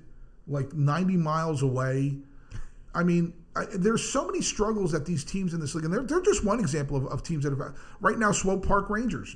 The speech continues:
dealing with some, some things as far as what stadium they're playing in and how they want 'em to go back, uh, to where they were. I, I, I just don't think people re-, I think people sometimes take for granted how difficult it is for some of these teams just to put teams on the field. What do you think?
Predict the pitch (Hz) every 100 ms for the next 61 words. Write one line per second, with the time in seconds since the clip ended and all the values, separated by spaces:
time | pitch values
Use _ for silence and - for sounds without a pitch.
0 | 117 175 175 170 160 147 175 139 - 175
1 | 156 170 151 151 - 151 135 143 - 151
2 | 143 135 135 127 147 143 143 135 - -
3 | - 139 170 165 160 160 151 147 139 143
4 | 143 - - - 139 131 131 - 139 160
5 | 147 143 135 135 139 131 131 - - -
6 | - 196 196 214 190 - 233 214 214 -
7 | 220 175 170 190 175 262 269 233 247 -
8 | 226 - 202 170 - 202 185 165 139 156
9 | 160 170 147 135 - - - - 185 165
10 | - - 247 - 190 165 143 147 143 156
11 | 135 156 147 147 - 175 131 196 - -
12 | 147 151 143 135 123 110 - 139 123 156
13 | 135 139